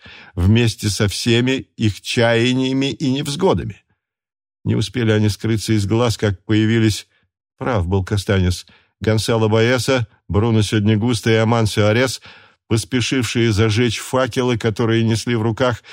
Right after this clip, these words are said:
и в их свете стали осматривать одно за другим лица спящих. «Свяжите руки Малине и этим троим мерзавцам и освободите пленников», отрывисто приказал антикерец.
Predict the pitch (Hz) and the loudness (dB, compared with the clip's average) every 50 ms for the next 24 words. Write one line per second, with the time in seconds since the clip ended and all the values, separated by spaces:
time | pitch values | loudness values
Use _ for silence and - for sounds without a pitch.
0 | - - - - - - - _ - 113 113 107 135 139 113 - - - 123 139 | -20 -20 -20 -20 -20 -20 -18 _ -2 0 0 2 0 -2 -2 -4 -4 -4 -2 -2
1 | 139 127 - 120 101 - - 135 127 120 120 117 117 113 - - 123 123 123 113 | -2 -2 -2 -2 -2 -2 -2 -2 0 2 2 2 0 0 -2 -2 -2 -2 -2 0
2 | 117 117 117 117 107 - - _ - - - _ - 110 107 101 117 120 120 107 | 0 0 0 0 -2 -4 -8 _ -20 -20 -10 _ -2 -2 0 2 2 2 2 2
3 | 101 113 107 104 107 107 101 92 117 110 110 104 110 110 104 - - 107 95 - | 2 2 2 2 2 0 0 2 2 2 2 2 2 0 0 -2 -4 -4 -4 -2
4 | - 98 82 80 - - - - - _ - - _ _ _ _ _ _ _ _ | -2 -2 -2 -2 -4 -8 -10 -14 -20 _ -20 -20 _ _ _ _ _ _ _ _
5 | _ _ _ _ _ _ _ _ _ _ _ _ _ _ _ _ _ _ _ _ | _ _ _ _ _ _ _ _ _ _ _ _ _ _ _ _ _ _ _ _
6 | _ _ _ - - - 123 120 104 117 117 - 113 107 110 101 - 110 107 110 | _ _ _ -18 -12 -6 -4 -2 0 0 0 2 2 0 0 2 2 2 4 4
7 | 110 120 117 110 95 82 - - _ _ - 110 107 110 - 113 107 98 110 110 | 4 4 4 4 4 2 0 -4 _ _ -2 0 0 0 0 0 0 2 2 2
8 | 110 107 110 107 110 107 98 110 120 117 104 - - 82 - - _ - - - | 2 4 4 4 2 2 2 0 0 -2 -2 -2 -4 -4 -4 -6 _ -20 -20 -14
9 | - - 117 120 113 - - 117 113 110 120 107 101 110 98 117 98 - 104 101 | -4 0 0 2 0 0 0 0 2 2 2 2 2 0 0 -2 -2 0 2 2
10 | 92 87 85 82 - 90 - - _ _ _ _ _ _ _ - 117 110 - 110 | 2 2 0 -2 -4 -8 -12 -12 _ _ _ _ _ _ _ -4 -2 0 0 0
11 | 120 110 110 98 - 113 95 - 107 98 107 101 90 113 107 - - - 101 98 | 2 2 0 0 -2 -2 -2 -2 -2 0 0 0 0 0 0 0 0 0 0 0
12 | 95 104 95 101 90 85 85 - - | 0 0 0 0 0 0 -2 -4 -8